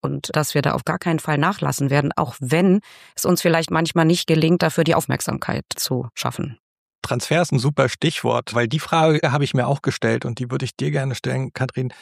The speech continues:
Speaker 2: Ihr seid mit diesem Thema ziemlich weit vorne und da ist unheimlich viel Wissen da. Was ich mich gefragt habe, gibt's eigentlich Formate oder Möglichkeiten, wo ihr auch mit, mit anderen Einrichtungen oder auch Unternehmen oder Kommunen zusammenarbeitet,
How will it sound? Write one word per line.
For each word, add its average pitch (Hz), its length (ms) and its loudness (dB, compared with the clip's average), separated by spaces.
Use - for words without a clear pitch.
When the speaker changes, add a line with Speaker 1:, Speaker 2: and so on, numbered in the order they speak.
Speaker 2:
Ihr 131 100 4
seid 139 280 2
mit 160 140 2
diesem 143 180 0
Thema 185 380 4
ziemlich 202 400 4
weit 160 200 2
vorne 156 560 2
und 131 400 -2
da 135 120 4
ist 131 80 -2
unheimlich 156 420 0
viel 139 240 2
Wissen 131 300 2
da. 110 320 0
Was 135 200 -2
ich 156 100 2
mich 156 120 2
gefragt 156 380 -2
habe, 175 260 2
gibt's - 460 -2
eigentlich 156 500 0
Formate 143 640 2
oder 143 160 2
Möglichkeiten, 160 840 0
wo 143 140 2
ihr 143 260 4
auch 131 280 2
mit, 127 340 0
mit 131 260 -4
anderen 170 400 2
Einrichtungen 143 500 0
oder 139 260 0
auch 127 100 -2
Unternehmen 151 500 4
oder 135 200 0
Kommunen 180 480 2
zusammenarbeitet, 117 1000 -2